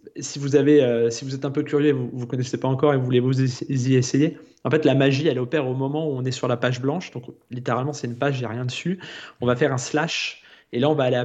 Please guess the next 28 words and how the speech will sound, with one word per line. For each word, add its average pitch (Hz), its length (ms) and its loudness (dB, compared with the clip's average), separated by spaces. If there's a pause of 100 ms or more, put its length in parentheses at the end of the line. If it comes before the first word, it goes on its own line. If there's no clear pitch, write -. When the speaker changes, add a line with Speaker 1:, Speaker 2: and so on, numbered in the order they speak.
Speaker 1:
on 143 80 -6
va 123 80 0
aller 123 140 0
appeler 127 240 0
des 127 100 4
blocs. 135 520 2
Et 135 100 0
en 131 100 0
appelant 139 320 -2
quelques 165 360 -2
blocs, 143 440 0 (220)
on 131 80 -6
va 127 80 2
réussir 135 420 0
rapidement 151 600 -4
à 123 120 -6
se - 100 -10
constituer 139 500 0
une, 143 180 0
une 131 200 -2
page 143 280 0
structurée 143 840 -2 (180)
avec 123 140 -4
de 123 80 0
la 123 120 2
mise 131 140 0
en 127 80 0
page, 143 440 0